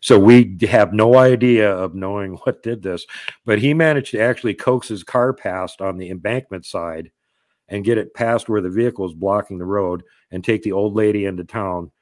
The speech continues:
to get a tow truck to come back out and get their vehicle out. And they weren't even from Montana. They were vacationing from a neighboring state.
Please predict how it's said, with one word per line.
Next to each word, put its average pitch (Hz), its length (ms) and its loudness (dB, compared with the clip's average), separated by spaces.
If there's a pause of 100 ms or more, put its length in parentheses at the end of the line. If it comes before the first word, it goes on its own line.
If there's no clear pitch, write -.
(140)
to - 80 -12
get 92 140 -2
a 90 60 -4
tow 110 240 -2
truck 85 340 -8
to - 80 -16
come 95 240 -12
back 87 300 -8
out 90 240 -4 (300)
and 85 80 -12
get 90 120 -4
their 87 120 -4
vehicle 92 380 -4
out. 80 80 -8
And 82 60 -12
they 95 80 -4
weren't 110 200 -2
even 80 120 -12
from 101 260 -6
Montana. 82 560 -10
They 87 120 -6
were 87 100 -6
vacationing 85 580 -10
from - 160 -20
a 143 40 -20
neighboring 73 400 -20
state. - 460 -12